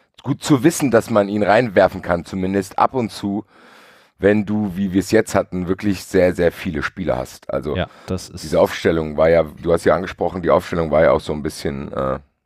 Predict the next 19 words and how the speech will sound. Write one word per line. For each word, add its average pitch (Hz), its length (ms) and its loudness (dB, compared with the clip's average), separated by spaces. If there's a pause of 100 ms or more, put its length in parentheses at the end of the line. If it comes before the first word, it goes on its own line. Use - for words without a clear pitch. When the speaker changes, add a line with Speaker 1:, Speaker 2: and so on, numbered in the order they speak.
(640)
Speaker 2:
offensiv. 87 500 -4
Speaker 1:
bisschen 90 180 -6
durchge-, - 400 -20
das 87 160 -6
bisschen 90 260 -10
durchgewirbelt 113 680 0
auch, - 320 0
äh, 80 240 4
das 78 140 -8
Mittelfeld 101 480 0
wieder, 107 280 4 (580)
wieder 101 140 0
neu 98 220 4
besetzt. 101 520 0 (1200)
Hasebe 85 460 0
trotzdem, 104 500 -6
äh, 85 320 4 (800)
trotzdem - 320 -4
drin. 110 240 -2